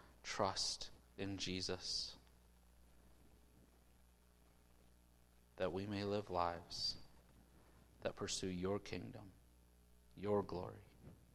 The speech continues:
the name of Christ being made known.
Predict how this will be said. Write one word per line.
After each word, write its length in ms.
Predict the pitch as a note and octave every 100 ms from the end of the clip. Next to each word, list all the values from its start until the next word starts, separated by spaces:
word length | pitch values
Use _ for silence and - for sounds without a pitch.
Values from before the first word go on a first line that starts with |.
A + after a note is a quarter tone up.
| - - - - - - -
the 160 | G#2+
name 220 | G2+ F#2+
of 140 | F#2 -
Christ 440 | - - - -
being 240 | F#2 F2+ D#2+
made 240 | F2 F#2
known. 280 | A#2+ D#3+